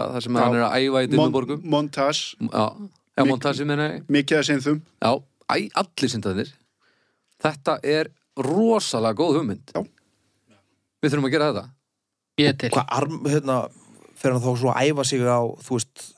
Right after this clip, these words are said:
Speaker 4: gera armbeygjar og svona hraundröngum einhverjum og eitthvað
Speaker 1: Bló-,
Speaker 4: svoleiðis?
Speaker 2: Já, já.
Speaker 1: blóð á lúkurnar.
Speaker 4: Já.
Speaker 2: Með lampa á herðunum og
Speaker 4: Já.
Speaker 1: Já.
Speaker 4: Hleypur upp og niður eldfell með þennan lamp og eitthvað svona.
Speaker 1: Nákvæmlega.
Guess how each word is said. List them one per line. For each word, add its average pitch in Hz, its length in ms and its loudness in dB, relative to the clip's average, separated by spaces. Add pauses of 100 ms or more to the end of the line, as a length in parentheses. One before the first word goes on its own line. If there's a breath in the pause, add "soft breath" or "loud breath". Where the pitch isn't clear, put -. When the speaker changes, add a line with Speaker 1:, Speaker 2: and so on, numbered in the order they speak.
(220)
Speaker 4:
gera 120 200 0
armbeygjar 127 540 -2
og 113 60 -4
svona 117 220 -6
hraundröngum 120 960 -2
einhverjum 113 300 -2
og 107 120 -4
eitthvað 113 160 -8
Speaker 1:
Bló-, 123 80 4
Speaker 4:
svoleiðis? 120 160 0
Speaker 2:
Já, 120 140 4
já. 120 80 2
Speaker 1:
blóð 127 220 4
á 120 120 4
lúkurnar. 123 500 0
Speaker 4:
Já. 120 160 2 (260)
Speaker 2:
Með 123 160 2
lampa 139 360 0
á 139 80 4
herðunum 139 680 0
og 123 140 -4
Speaker 4:
Já. 113 140 2
Speaker 1:
Já. 98 120 2 (480 loud breath)
Speaker 4:
Hleypur 131 380 2
upp 127 100 -6
og 123 80 2
niður 120 200 2
eldfell 135 300 -2
með 131 160 0
þennan 131 420 -2
lamp 139 280 -2
og 135 60 2
eitthvað 131 160 -6
svona. 139 120 -10 (140)
Speaker 1:
Nákvæmlega. 117 520 0